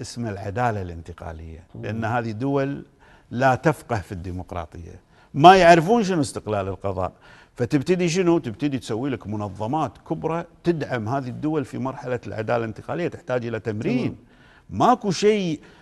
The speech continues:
Speaker 1: ماكو ديمقراطية بتطب لك بالبراشوت تاكلها يا زين في كبسولة تاكلها وتصير ديمقراطي. هذا الديمقراطي، هذا الدكتاتور،
Speaker 2: مم.
Speaker 1: كلها وامشي.
Speaker 2: صح.
Speaker 1: زين؟ كان خلصنا من الموضوع. هي المسألة تحتاج إلى تمرين، ممارسة،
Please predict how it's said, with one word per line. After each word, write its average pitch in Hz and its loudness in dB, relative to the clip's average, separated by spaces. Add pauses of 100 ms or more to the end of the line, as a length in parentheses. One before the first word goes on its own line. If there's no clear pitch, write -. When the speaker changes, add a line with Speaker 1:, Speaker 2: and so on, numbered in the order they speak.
(140)
Speaker 1:
ماكو 196 8
ديمقراطية 185 4
بتطب 165 2
لك 139 0
بالبراشوت 120 2
تاكلها 117 2
يا 90 -2 (140)
زين 240 2
في 147 2
كبسولة 117 2
تاكلها 120 2
وتصير 110 -2
ديمقراطي. 95 -6 (260)
هذا 110 4
الديمقراطي، 95 2
هذا 92 -4
الدكتاتور، 95 -6
Speaker 2:
مم. 98 -6
Speaker 1:
كلها 120 0
وامشي. 131 2 (180)
Speaker 2:
صح. 131 -4
Speaker 1:
زين؟ 196 0 (240)
كان 214 2
خلصنا 277 0
من 135 2
الموضوع. 107 -4 (420)
هي 156 8
المسألة 165 0
تحتاج 127 -8
إلى 98 -6
تمرين، 110 -8
ممارسة، 113 -6